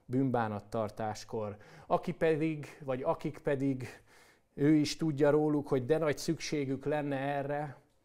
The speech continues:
a bűnbocsánatra, csak keményen,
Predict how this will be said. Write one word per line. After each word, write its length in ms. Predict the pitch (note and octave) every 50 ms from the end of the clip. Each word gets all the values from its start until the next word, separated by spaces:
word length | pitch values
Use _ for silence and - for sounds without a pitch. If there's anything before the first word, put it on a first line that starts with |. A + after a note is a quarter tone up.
| _ _ _ _ _ _ _ _ _ _ _ _ -
a 80 | - A#2
bűnbocsánatra, 1300 | A2 A#2+ C#3+ D3+ D3+ D3+ D3 C#3+ C3+ - - C#3+ C3+ B2+ B2+ B2 A#2+ - - A#2+ A2+ A2+ A2 A2 A2 - -
csak 160 | - - G#2+ - _
keményen, 960 | - C#3 D3 D3+ D#3 D#3+ D#3+ D#3+ D#3 D3 C#3+ C#3 C#3 C#3 C#3 C3+ C3 C3+ C3+